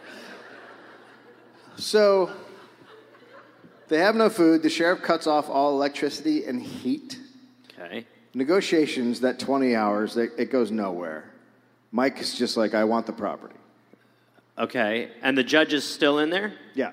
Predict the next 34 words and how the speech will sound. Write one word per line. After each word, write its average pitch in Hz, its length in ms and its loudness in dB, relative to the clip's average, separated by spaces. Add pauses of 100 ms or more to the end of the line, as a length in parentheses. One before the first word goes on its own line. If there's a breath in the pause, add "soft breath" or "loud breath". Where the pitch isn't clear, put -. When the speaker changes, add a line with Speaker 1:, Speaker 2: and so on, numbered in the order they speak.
(140)
Speaker 1:
that's 107 120 -8
Speaker 2:
Okay. 110 120 -8
Speaker 1:
who 107 60 -6
he's 117 100 -6
negotiating 110 500 -2
with. 92 120 -12 (140)
Speaker 2:
Okay. 104 300 -4 (320)
Speaker 1:
Uh, 113 240 0
the 131 120 -2
judge 196 340 2
says 175 300 0
he 160 200 -2
didn't 185 200 -6
feel 165 400 2
any 151 200 2
danger 143 500 0
while 135 160 2
he 131 100 2
was 131 160 0
inside, 104 680 -2
except - 580 -4
for 190 120 4
when 139 440 0
John, 147 600 0 (720 loud breath)
uh, 98 500 0 (120)
I'm 110 100 -10
gonna 104 100 -4
try 98 220 -6
to 92 80 -8
say 95 120 -10
his 87 140 -10
name 92 200 -12
again, 80 180 -18
W-, 95 520 -12